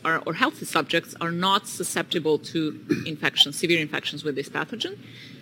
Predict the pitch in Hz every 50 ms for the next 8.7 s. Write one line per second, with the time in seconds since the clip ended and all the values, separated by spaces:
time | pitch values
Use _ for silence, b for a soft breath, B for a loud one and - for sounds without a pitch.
0 | B B - 175 - - 196 202 214 202 - - 226 320 427 311 196 175 160 156
1 | 156 156 - - 165 156 147 - 165 156 - - - 160 160 - - - 190 180
2 | 165 - - - - - 156 156 156 160 156 156 - - - - - - - 196
3 | 180 175 170 - - - 170 156 156 180 175 185 - - - - 143 185 190 202
4 | 214 - - 214 185 196 190 180 160 - - 160 156 - - 202 202 208 - -
5 | 190 185 - - - 180 160 - - - 170 160 160 156 156 156 - 190 180 185
6 | 180 175 160 151 151 - - - - 180 175 165 - - 160 - - 180 165 -
7 | - 170 - - 147 - - - 156 117 78 - - - 143 135 131 131 143 143
8 | - 143 127 - - 117 - 62 - - - - - -